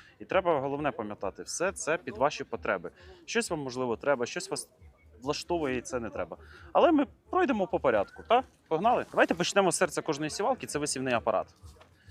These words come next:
Е, ми пропонуємо нашим клієнтам і, зокрема, вам, шановні глядачі, які досі дивляться це відео, е, висівні апарати вакуумного типу. Це може бути Вісет Classic, може бути Вісет два.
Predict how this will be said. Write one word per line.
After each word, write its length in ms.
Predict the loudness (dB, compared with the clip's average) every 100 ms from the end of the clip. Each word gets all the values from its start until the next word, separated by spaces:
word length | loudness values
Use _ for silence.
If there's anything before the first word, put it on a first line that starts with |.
| -20 -8
Е, 180 | 0 2
ми 200 | 2 0
пропонуємо 680 | 0 -2 0 0 2 2 0
нашим 340 | -2 -4 -6
клієнтам 640 | -8 -4 0 0 -2 -8 -8
і, 80 | -8
зокрема, 520 | -8 -6 -4 0 0 -2
вам, 460 | -4 2 2 2 -6 _ _ -20 _
шановні 400 | -6 -4 -2 -4
глядачі, 540 | -2 -2 -2 -8 -10 -14 _ -20 _ -12
які 380 | -8 -4 -2 -4 -6
досі 400 | -4 -4 -4 -8
дивляться 380 | -4 -4 -4 -6
це 160 | -6 -6
відео, 360 | -4 0 0 -2 -14 -20 -18 -2
е, 280 | 2 4 4
висівні 380 | 0 -4 -4 -4
апарати 380 | -2 2 2 2
вакуумного 540 | 0 0 -6 -4 -4
типу. 320 | -6 -10 -12 -18 -10
Це 160 | -2 0
може 240 | 0 -2
бути 380 | -2 -2 -2 -4 -6 -20 -14
Вісет 280 | -8 -6 -4
Classic, 300 | -4 -4 -6
може 180 | -4 -4
бути 260 | -4 -4 -6
Вісет 300 | -4 -6 -6
два. 220 | -4 -4